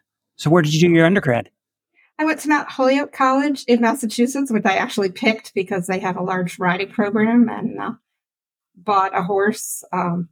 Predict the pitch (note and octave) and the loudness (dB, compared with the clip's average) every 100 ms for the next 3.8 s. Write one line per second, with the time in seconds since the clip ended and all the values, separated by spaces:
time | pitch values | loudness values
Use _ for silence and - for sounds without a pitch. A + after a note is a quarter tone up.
0 | _ _ _ _ - F#3+ F3+ - F#3+ F#3 | _ _ _ _ -2 -2 -2 0 0 0
1 | F#3 F#3 G#3 F#3+ F#3+ G3 G3 G3 F#3+ G3+ | -2 -4 -2 -2 0 -2 -4 -4 -2 -2
2 | G#3 A3 - G#3 - F#3+ F3+ F#3 F#3 - | 0 -2 -4 -14 -10 -10 -6 -6 -6 -8
3 | G3 F#3 F3+ F3 - G3+ F#3+ F#3+ | -6 -2 -4 -4 -8 -10 -12 -16